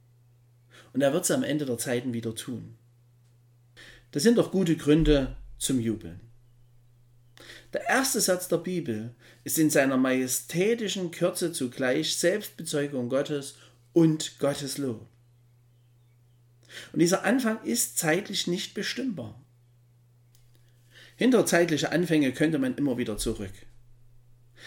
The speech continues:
Der Anfang Gottes mit der Welt, das ist das Einmalige, das Unwiederholbare,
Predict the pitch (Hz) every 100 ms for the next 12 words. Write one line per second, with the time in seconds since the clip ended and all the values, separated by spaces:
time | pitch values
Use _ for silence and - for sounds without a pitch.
0 | - - - 208 240 170 175 170 165 147
1 | 127 117 131 151 156 - - _ _ _
2 | _ - - - 165 156 135 - - 139
3 | 160 143 104 95 80 107 117 - 175 220
4 | 196 185 165 175 185 170 101 101 -